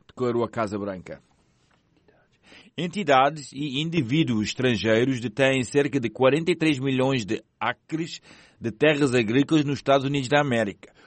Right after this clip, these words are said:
o que representa quase dois por cento de todas as terras dos Estados Unidos. A China possui mais de trezentos e cinquenta mil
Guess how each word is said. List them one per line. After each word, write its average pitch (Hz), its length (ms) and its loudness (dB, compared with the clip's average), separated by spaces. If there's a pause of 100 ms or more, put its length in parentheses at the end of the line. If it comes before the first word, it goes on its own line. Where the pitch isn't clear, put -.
(140)
o 131 100 -4
que 143 120 -6
representa 135 720 -2
quase 139 380 0
dois 151 340 -6
por - 160 -16
cento 143 300 -2
de 123 100 -2
todas 156 400 0
as 139 200 0
terras 135 540 -2
dos 131 140 -6
Estados 139 340 0
Unidos. 117 500 -6 (720)
A - 80 2
China 185 360 -2
possui 160 540 -4
mais 156 260 0
de 135 100 -8
trezentos 143 440 -6
e 165 60 -8
cinquenta 165 420 -4
mil 156 460 -2